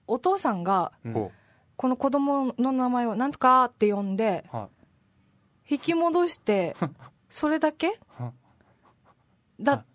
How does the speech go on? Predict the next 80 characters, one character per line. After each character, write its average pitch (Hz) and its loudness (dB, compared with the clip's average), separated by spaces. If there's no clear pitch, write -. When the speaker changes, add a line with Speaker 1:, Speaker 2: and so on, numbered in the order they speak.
Speaker 1:
あ、 240 -4
そ 370 0
の 370 4
お 359 2
父 403 4
さ 349 4
ん - 6
は 226 4
そ 285 0
れ 285 4
だ 294 4
け 302 2
だ 302 4
っ 294 -2
た 208 0
わ 190 0
け。 - -12
Speaker 2:
は - 0
い、 110 -4
は 98 -6
い。 - -2
Speaker 1:
だ 339 2
け 359 2
ど、 277 2
あ 320 2
と 403 0
一 294 -2
人、 226 0
違 - -2
う 311 -2
こ 233 0
の 190 0
い - -4
か 330 2
つ 330 -2
い 330 0
感 311 0
じ 285 -4
の 285 0
Speaker 2:
は 117 -8
い。 - -20
Speaker 1:
お 254 2
じ 269 -2
さ 311 0
ん 294 0
が 285 0
来 - -12
て、 180 -2
Speaker 2:
お 117 -4
う、 123 -2
お - -14
う。 - -20
Speaker 1:
そ 349 0
う 330 4
そ 320 -2
う - -4
そ 254 0
う。 - 0
Speaker 2:
二 170 0
人 190 0
目 185 2
の 143 -2
い 131 -8
か 143 -2
つ 143 -6
い 139 -2
お 123 -4
じ 117 -8
さ 123 -4
ん 120 -6
が。 104 -2
Speaker 1:
お 302 2
じ 302 -4
さ 320 0
ん 302 -2
が 294 -2
来 - -16
て、 202 -2
Speaker 2:
ほ 135 -2
う。 - -20